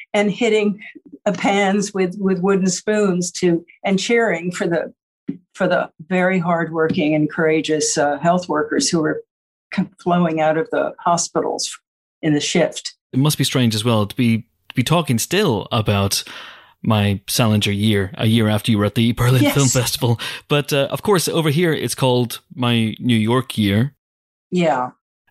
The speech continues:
Speaker 2: It wasn't filmed in New York, though, Sigourney. It was more of a Montreal month view, is my understanding.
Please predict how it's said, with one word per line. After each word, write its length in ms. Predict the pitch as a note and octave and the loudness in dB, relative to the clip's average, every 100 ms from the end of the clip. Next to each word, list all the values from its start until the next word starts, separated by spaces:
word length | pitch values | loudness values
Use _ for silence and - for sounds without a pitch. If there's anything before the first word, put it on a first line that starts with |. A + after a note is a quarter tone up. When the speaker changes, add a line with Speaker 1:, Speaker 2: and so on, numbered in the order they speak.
| _ | _
Speaker 2:
It 60 | D3+ | -2
wasn't 320 | E3+ F3+ D#3 | 0 0 0
filmed 300 | - F#3+ D3 | 0 2 2
in 120 | A2 | 2
New 80 | G2+ | 2
York, 340 | F#2+ G2 F#2+ - | 0 0 -4 -2
though, 180 | F#2+ F#2+ | -2 0
Sigourney. 520 | - G#2 G2 G2 G2 | 0 0 2 2 2
It 200 | F#2 G2+ | 2 2
was 220 | A2+ A2 | 0 0
more 180 | C3+ C3 | 0 0
of 100 | A#2+ | 2
a 220 | A#2+ A#2 | 2 0
Montreal 520 | F#2 A#2 A#2 C3+ A#2+ | 0 0 0 0 2
month 260 | A2 C#3 B2+ | 2 2 0
view, 360 | A2+ F#2+ F2+ - | 0 0 -2 -4
is 140 | G2+ | -2
my 100 | G#2 | 2
understanding. 600 | G2 F2 - F#2+ F#2 F#2 | 2 0 -2 -2 -2 -6